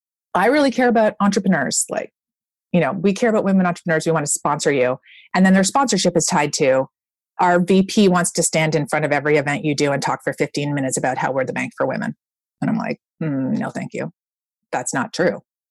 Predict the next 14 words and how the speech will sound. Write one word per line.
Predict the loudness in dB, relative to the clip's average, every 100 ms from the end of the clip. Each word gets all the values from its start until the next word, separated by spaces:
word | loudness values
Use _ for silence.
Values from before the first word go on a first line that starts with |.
| _ -4
And | -4 -4 -2
we | 0 0 -2
are | -6 -4
an | -6
authentic | -4 -2 -2 -4
<laughs> | -2
brand, | -2 0 2 2
so | 2 0
we | 0
can't | -2 -2 0
do | 0
that." | 0 -4 -8 -18 -18 -18 -20 -14 -4
And, | 0 2 0
or | 0 0 -2